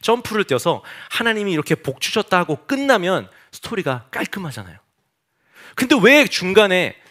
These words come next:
칠 절과 십일 절이 있냐는 거예요. 칠 절에 보면 이 이삭이 거짓말하면서, 어, 이렇게, 어, 핑계 아닌 변명을 댑니다. 너무너무 죽을까 봐 무서워서,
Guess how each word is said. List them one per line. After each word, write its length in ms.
칠 280
절과 320
십일 360
절이 280
있냐는 400
거예요. 260
칠 180
절에 260
보면 440
이 120
이삭이 460
거짓말하면서, 1040
어, 540
이렇게, 500
어, 80
핑계 340
아닌 240
변명을 540
댑니다. 500
너무너무 520
죽을까 460
봐 100
무서워서, 720